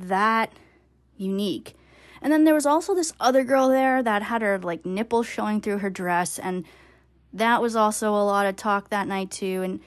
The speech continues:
I don't know, it's just so weird that, like, grown people with, like, jobs and regular mundane lives who are standing around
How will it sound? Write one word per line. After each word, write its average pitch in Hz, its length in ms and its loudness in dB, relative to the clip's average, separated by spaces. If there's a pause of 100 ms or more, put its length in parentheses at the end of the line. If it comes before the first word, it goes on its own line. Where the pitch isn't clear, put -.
(280)
I 330 80 0
don't 359 140 4
know, 269 160 6
it's 220 120 -2
just 302 180 -4
so 349 280 -2
weird 269 460 0
that, 208 320 -2 (720)
like, 226 180 -6
grown 247 400 4
people 208 680 -6 (480)
with, 202 120 -12
like, 220 220 -8
jobs 190 760 -2 (460)
and 196 220 -8
regular 214 440 0
mundane 202 540 -2
lives 180 460 -4
who 208 80 -8
are 190 100 -2
standing 226 560 0
around 185 520 0